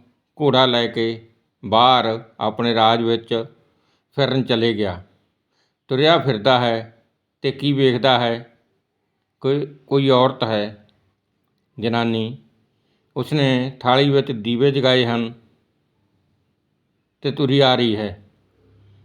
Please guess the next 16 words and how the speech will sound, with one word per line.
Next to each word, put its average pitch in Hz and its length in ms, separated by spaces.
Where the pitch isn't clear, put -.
ਰਾਜੇ 135 300
ਨੇ 147 140
ਸੋਚਿਆ 127 680
ਕਿ 156 160
ਇਹ 165 160
ਮੇਰੇ 139 300
ਰਾਜ 123 280
ਵਿੱਚ - 360
ਮੇਰੇ 135 340
ਹੁਕਮ 139 300
ਤੋਂ 139 160
ਬਗੈਰ 117 360
ਕੀ 143 320
ਹੋ 170 140
ਰਿਹਾ 113 200
ਹੈ। 107 220